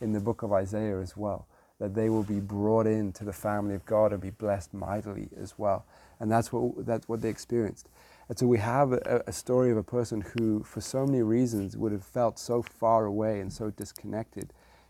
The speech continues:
yet brought in. And that's the amazing blessing we're given, is that we, no matter who we are, no matter what our background is, if we become a Christian, we become part of one of the,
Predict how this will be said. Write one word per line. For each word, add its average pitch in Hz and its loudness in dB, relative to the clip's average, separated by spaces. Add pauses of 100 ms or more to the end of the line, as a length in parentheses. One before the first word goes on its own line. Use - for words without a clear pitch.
yet 120 -2
brought 113 2
in. 110 -4 (880)
And 110 -2
that's 127 0
the 131 2
amazing 113 4
blessing 107 -2
we're 101 -6
given, 101 -4 (400)
is 104 -4
that 104 -6
we, 117 2
no 113 0
matter 107 0
who 131 -6
we 123 2
are, 104 2
no 107 0
matter 104 -2
what 110 -2
our 107 0
background 107 -4
is, 95 -6 (760)
if - -8
we 131 2
become 131 -2
a 104 0
Christian, 95 -4
we 120 4
become 117 -2
part 113 0
of 101 -2
one 107 0
of 98 -4
the, 101 -8